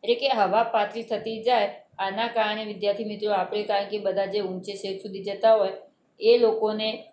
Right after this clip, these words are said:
ઓક્સિજન પૂરતા પ્રમાણમાં ન મળતું હોય, તો આના કારણે એ લોકો શું કરતા હોય છે? ઓક્સિજનના બાટલા રાખતા હોય છે. એનું કારણ આ કે જેમ જેમ વધારે ઊંચાઈએ જઈએ, તેમ તેમ હવા કેવી થતી જાય છે? પાતળી થતી જાય.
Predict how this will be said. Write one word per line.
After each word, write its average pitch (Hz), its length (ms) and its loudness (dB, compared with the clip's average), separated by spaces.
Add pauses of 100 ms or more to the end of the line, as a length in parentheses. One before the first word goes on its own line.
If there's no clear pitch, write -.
(140)
ઓક્સિજન 208 600 -2
પૂરતા 202 300 -2
પ્રમાણમાં 202 640 -2
ન 214 200 -2
મળતું 214 300 -4
હોય, 220 200 4
તો 220 120 -4
આના 190 360 -4
કારણે 208 320 0 (120)
એ 208 120 0
લોકો 220 260 2
શું 269 180 -8
કરતા 208 320 2
હોય 202 160 2
છે? 196 320 -8 (300)
ઓક્સિજનના 202 600 0
બાટલા 196 440 0
રાખતા 196 340 0
હોય 196 160 0
છે. 202 280 -10
એનું 214 340 -2
કારણ 214 260 4
આ 220 340 -2 (440)
કે 226 180 4
જેમ 214 360 2
જેમ 240 280 2
વધારે 208 360 2
ઊંચાઈએ 208 520 -2
જઈએ, 214 400 -2 (300)
તેમ 208 220 -2
તેમ 214 240 0
હવા 196 240 0
કેવી 254 260 -2
થતી 233 260 -2
જાય 220 200 2
છે? 220 280 -6 (280)
પાતળી 214 360 -2
થતી 226 340 -2
જાય. 202 240 2